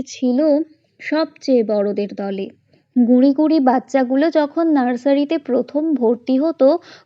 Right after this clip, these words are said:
কথায় কথায় ফ্যাঁচ ফ্যাঁচ করে কাঁদতো, তাদের ভোলানো থেকে শুরু করে প্রয়োজনে দাদাগিরি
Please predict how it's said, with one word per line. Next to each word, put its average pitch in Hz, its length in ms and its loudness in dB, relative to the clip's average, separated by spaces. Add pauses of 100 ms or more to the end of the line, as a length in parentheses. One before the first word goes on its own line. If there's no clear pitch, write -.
কথায় 226 460 2
কথায় 294 320 2
ফ্যাঁচ 269 380 -4
ফ্যাঁচ 294 260 -4
করে 311 300 -2
কাঁদতো, 269 800 -2 (300)
তাদের 233 400 2
ভোলানো 240 460 2
থেকে 254 300 0
শুরু 269 340 0
করে 277 400 4
প্রয়োজনে 226 680 0
দাদাগিরি 277 800 0